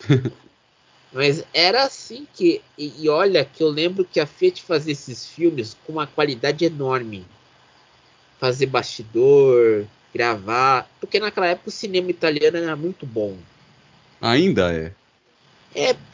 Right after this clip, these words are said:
Speaker 2: não, eu tô falando do sistema de comercial, fazer publicidade.
Speaker 1: Justo, justo. Os caras sempre mandaram bem nesse assunto.
Speaker 2: Lembra aquele, eu até te fiz essa piada aqui,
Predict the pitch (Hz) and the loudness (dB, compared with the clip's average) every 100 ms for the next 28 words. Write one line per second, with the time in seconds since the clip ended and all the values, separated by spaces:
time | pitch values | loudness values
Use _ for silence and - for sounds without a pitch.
0 | 190 233 240 233 220 208 208 220 - 208 | -18 -6 -2 2 4 2 2 -6 0 4
1 | 214 214 208 196 208 202 190 190 - 202 | 6 4 -4 -4 -2 0 0 0 -2 -8
2 | - 196 196 190 190 - 190 190 190 - | 2 2 2 -2 -4 0 0 2 0 -2
3 | - 185 151 147 143 135 - - - - | -2 2 4 2 -2 -6 -14 -20 -20 -20
4 | - - - - - - - 175 170 180 | -20 -20 -20 -20 -20 -20 -4 2 2 2
5 | 190 190 175 160 170 147 139 131 - 90 | 0 0 -12 -10 -6 -2 0 -2 -4 -14
6 | 87 - - - 104 151 160 123 98 - | -14 -18 -18 -20 -4 0 2 0 -2 -10
7 | 90 98 98 - - 92 - 147 151 123 | -12 -8 -8 -10 -14 -14 -4 -2 -2 -2
8 | 156 156 127 123 104 110 120 98 101 107 | -2 0 2 2 2 2 2 0 0 0
9 | 107 104 104 98 - - 76 76 92 - | -2 -2 -4 -8 -10 -12 -14 -14 -18 -20
10 | _ _ _ _ _ _ 185 247 208 - | _ _ _ _ _ _ -2 2 2 2
11 | 165 160 151 - 180 226 214 180 151 151 | 0 0 -6 -8 -2 0 2 2 2 2
12 | 151 - - 151 147 127 143 135 143 135 | 0 -2 -8 -2 -2 -2 -6 -10 -4 -2
13 | 127 127 117 - 123 | -2 -4 -6 -12 -10